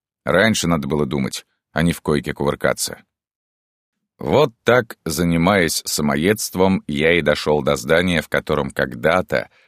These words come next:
размещалась лечебница для душевнобольных.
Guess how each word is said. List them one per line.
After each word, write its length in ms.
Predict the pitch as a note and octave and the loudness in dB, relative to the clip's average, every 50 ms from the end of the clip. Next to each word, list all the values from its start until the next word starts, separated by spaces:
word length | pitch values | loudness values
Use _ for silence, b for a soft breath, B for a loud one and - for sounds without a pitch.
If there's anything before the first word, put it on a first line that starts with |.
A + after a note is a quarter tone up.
| b b | b b
размещалась 880 | D#2+ F2+ F2 - D#2+ D#2 D2 - - - D#2+ D#2+ D#2+ D#2 D2+ - - - | -2 0 0 0 -2 -2 -2 -2 0 0 2 2 2 0 -4 -6 -8 -6
лечебница 840 | D#2 D2+ D2+ C2+ - - - D#2+ D2 C#2 C#2+ D#2 D2 - - D2 C2+ | -4 -4 -4 -4 -4 -4 -2 -2 -2 -2 -4 -4 -4 -4 -6 -8 -6
для 160 | C#2+ C#2+ C#2 | -4 -4 -4
душевнобольных. 1000 | C2 D2 - - - C2+ C2 C2+ C2+ B1+ C#2 C2+ C2+ B1+ A#1 G#1 - - _ | -4 -6 -6 -4 -4 -2 -2 -2 -2 -2 -2 -2 -2 -6 -10 -12 -16 -20 _